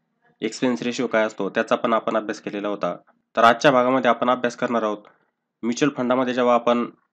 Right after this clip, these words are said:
गुंतवणूक करत असतो आणि म्युच्युअल फंड जेव्हा आपण रिडीम करत असतो, त्यावरती कोणकोणत्या प्रकारचे टॅक्स लावले जात असतात,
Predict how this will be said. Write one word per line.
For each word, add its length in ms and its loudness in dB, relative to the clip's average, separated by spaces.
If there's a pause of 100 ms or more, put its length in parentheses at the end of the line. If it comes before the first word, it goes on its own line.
(680)
गुंतवणूक 400 -4
करत 200 -2
असतो 280 -4 (340)
आणि 120 -2
म्युच्युअल 280 -2
फंड 280 -4
जेव्हा 180 2
आपण 260 -2
रिडीम 240 -2
करत 240 -6
असतो, 260 -6 (580)
त्यावरती 420 2
कोणकोणत्या 480 -4
प्रकारचे 420 -2
टॅक्स 380 -2 (320)
लावले 260 2
जात 200 -2
असतात, 300 0